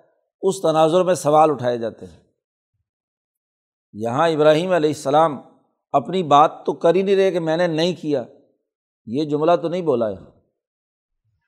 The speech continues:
بلکہ ان کو غور و فکر کی دعوت دیتے ہوئے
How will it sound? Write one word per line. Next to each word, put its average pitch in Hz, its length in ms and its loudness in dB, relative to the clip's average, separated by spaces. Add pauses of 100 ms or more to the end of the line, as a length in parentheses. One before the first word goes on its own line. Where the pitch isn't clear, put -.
(160)
بلکہ 135 340 -6
ان 190 260 0
کو 226 160 6
غور 175 200 6
و 190 80 2
فکر 175 300 -6
کی 180 120 -6
دعوت 147 380 2
دیتے 139 260 -2
ہوئے 139 400 -4